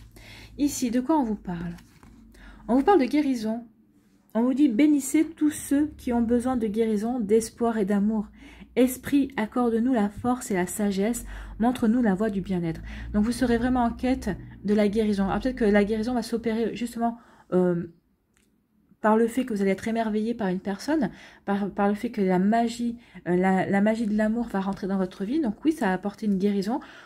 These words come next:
Ou peut-être que vous allez vous en rendre compte que vous êtes prêt et prête, euh, à aller vous diriger vers un nouvel amour.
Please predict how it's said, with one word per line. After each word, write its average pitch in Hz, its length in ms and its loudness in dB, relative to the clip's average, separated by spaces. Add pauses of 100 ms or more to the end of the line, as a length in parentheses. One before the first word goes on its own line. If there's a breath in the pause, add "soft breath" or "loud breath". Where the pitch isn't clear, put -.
(120)
Ou 214 80 -6
peut-être 262 180 0
que 240 80 -8
vous 220 80 0
allez 214 80 4
vous 208 140 2
en 202 120 2
rendre 226 360 -4
compte 262 240 -8
que 208 100 -10
vous 196 100 -8
êtes 202 120 -6
prêt - 280 -6
et 214 140 -2
prête, 233 460 -4 (400 loud breath)
euh, 180 220 2 (140)
à 214 80 0
aller 233 220 4
vous 220 140 -2
diriger 220 480 -2 (180 soft breath)
vers 233 320 0
un 190 80 -2
nouvel 190 300 2
amour. 220 320 0